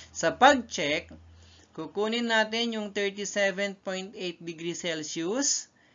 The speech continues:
tapos i-subtract natin yung one point one degree Celsius. So, ang difference is thirty-six point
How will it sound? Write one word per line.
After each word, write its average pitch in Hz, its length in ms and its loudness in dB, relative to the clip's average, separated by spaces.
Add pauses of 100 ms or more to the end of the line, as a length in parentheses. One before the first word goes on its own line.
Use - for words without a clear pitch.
(240)
tapos 165 560 -2
i-subtract 160 1400 -4
natin 131 560 -2
yung 139 320 -2
one 196 480 4
point 170 560 -4
one 147 640 -2
degree 131 400 -6
Celsius. 180 880 -4 (560)
So, - 160 -12
ang 135 320 -6
difference 214 800 2 (320)
is - 160 -2
thirty-six 208 880 -2
point 160 400 -4